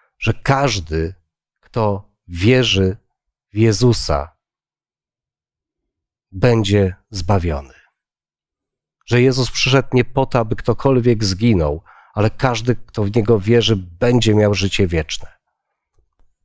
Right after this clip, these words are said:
I o tym warto pamiętać, myśląc o Bożym Sądzie. Chciałbym także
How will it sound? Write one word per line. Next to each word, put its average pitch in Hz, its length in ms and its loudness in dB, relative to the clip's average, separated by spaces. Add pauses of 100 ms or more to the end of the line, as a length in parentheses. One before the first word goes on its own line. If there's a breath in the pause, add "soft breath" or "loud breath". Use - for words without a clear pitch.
(160)
I - 120 -18
o 127 100 0
tym 113 340 0 (440)
warto 107 800 -4
pamiętać, 101 760 -2
myśląc 101 500 0
o 95 60 0
Bożym 87 500 -4
Sądzie. 71 500 -8 (1300 loud breath)
Chciałbym 123 320 0
także 123 440 2